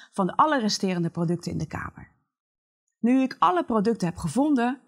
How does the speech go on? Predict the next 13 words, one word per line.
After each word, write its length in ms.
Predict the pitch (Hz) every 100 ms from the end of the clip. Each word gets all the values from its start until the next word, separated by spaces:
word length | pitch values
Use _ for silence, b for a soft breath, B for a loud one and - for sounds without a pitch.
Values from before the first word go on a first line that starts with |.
| -
kan 160 | 277
ik 120 | 302
de 80 | 247
producten 520 | 214 175 160 214 - -
ordenen 520 | 240 240 202 190 226
zoals 400 | - - - 170
ik 100 | 208
ze 100 | -
in 80 | 175
de 100 | 165
kamer 320 | 185 175 165
moet 160 | 160 151
hebben. 280 | 151 -